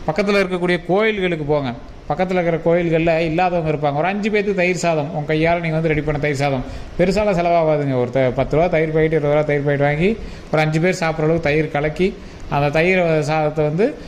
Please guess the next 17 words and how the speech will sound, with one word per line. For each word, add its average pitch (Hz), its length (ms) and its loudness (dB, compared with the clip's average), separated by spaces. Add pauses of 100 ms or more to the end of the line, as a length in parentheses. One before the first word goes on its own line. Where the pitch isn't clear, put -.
(200)
பக்கத்துல 180 300 0
இருக்கிற 165 240 2
ஒரு 170 180 2 (320)
அஞ்சு 147 260 -2
பேர், 170 140 2
பத்து 147 240 0
பேருக்கு 175 460 2
ஒரு 151 160 0
கப்ல 160 280 0
போட்டு 175 160 0
நீங்க 156 180 0
கொடுங்க. 160 340 2 (460)
அது 135 180 4
ஒரு 131 100 2
மிகப்பெரிய 190 460 2
நன்மை 180 380 0
தரும். 165 240 0